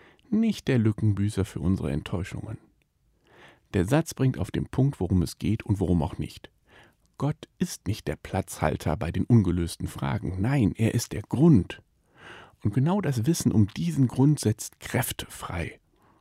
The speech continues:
Es sei an den Christen, so Metz, aus dieser Hoffnung anschaulich zu leben. Zitat: "Die Welt braucht keine Verdoppelung ihrer Hoffnungslosigkeit durch Religion.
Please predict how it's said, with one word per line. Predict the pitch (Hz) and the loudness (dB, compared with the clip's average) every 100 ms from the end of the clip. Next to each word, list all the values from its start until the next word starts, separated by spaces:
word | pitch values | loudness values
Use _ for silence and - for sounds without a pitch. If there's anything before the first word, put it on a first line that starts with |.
| _ - - - - _ | _ -20 -20 -20 -20 _
Es | 123 - | 0 2
sei | 180 208 | 0 2
an | 175 | 2
den | 165 165 | 4 2
Christen, | - 180 - 90 87 | 2 0 0 0 2
so | 85 | 4
Metz, | 95 131 - - | 4 4 -2 0
aus | 117 113 - | 0 0 -4
dieser | 160 156 131 | -4 0 0
Hoffnung | 143 - 127 - | 0 4 4 4
anschaulich | 160 208 - - 78 80 - - | 4 4 4 0 0 0 -6 -12
zu | - 87 | -6 -6
leben. | 85 80 - 113 - _ | -4 -6 -6 -8 -10 _
Zitat: | - 104 117 185 - _ _ _ - _ _ _ - | -6 -4 -2 -4 -6 _ _ _ -20 _ _ _ -2
"Die | 120 | 0
Welt | 107 147 - | 0 -2 -4
braucht | - 113 127 - | 0 0 0 -4
keine | - 82 85 | -2 0 0
Verdoppelung | 90 95 110 - - 78 | 0 2 0 0 -2 0
ihrer | 98 82 82 | 0 -2 -2
Hoffnungslosigkeit | 101 - 92 - 87 92 - - - | -2 0 -2 0 -4 -4 -8 -8 -8
durch | 95 101 | -8 -4
Religion. | 80 107 160 131 | -4 0 2 2